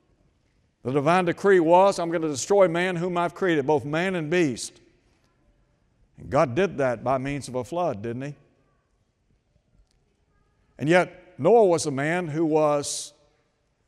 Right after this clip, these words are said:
blameless in his generation. Here was a man that sought to walk in harmony with Almighty God.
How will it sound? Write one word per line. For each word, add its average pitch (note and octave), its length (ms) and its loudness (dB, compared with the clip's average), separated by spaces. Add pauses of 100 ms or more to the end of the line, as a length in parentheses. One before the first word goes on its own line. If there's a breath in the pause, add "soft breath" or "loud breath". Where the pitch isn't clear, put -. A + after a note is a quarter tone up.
(220)
blameless C3+ 680 -4
in C#3 100 -8
his A#2+ 100 -6
generation. C#3 720 -6 (1600)
Here G3+ 120 8
was F3 120 4
a F3+ 60 -2
man E3+ 240 -2
that C#3 120 -10
sought F3 260 0
to D#3+ 40 -2
walk E3 360 2
in D#3+ 80 -4
harmony F3 360 -2
with D#3+ 160 -4
Almighty F3+ 380 -2
God. E3 400 -4